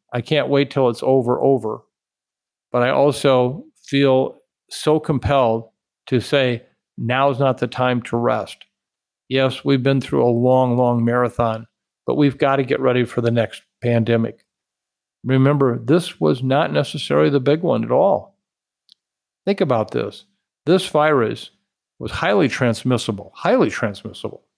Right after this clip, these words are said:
but it killed less than one percent of the people that got infected, which is still a lot of people when you infect a lot of people. But what happens if we see a sars or mers virus scenario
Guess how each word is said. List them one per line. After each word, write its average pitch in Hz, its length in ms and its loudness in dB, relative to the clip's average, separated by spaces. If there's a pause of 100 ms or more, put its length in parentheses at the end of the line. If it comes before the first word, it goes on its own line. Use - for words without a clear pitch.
(800)
but 147 240 0
it 143 120 -2
killed 175 300 0
less 139 280 0
than 120 140 0
one 147 160 2
percent 151 440 0
of 131 40 0
the 113 80 -2
people 151 360 0
that 110 160 -6
got 120 180 0
infected, 113 580 -4
which - 200 -4
is 117 80 -2
still 156 260 0
a 120 40 4
lot 127 300 2
of 120 140 -4
people 135 300 -2
when 120 120 2
you 123 140 4
infect 135 400 -2
a 107 40 -4
lot 107 200 -4
of 110 80 -14
people. - 400 -6 (840)
But 151 400 -2 (380)
what 151 200 0
happens 160 600 0 (260)
if 123 180 -2
we 139 100 4
see 143 300 0
a 120 140 -2
sars 135 580 0
or 120 80 2
mers 123 440 2
virus 120 500 -2
scenario 120 640 -2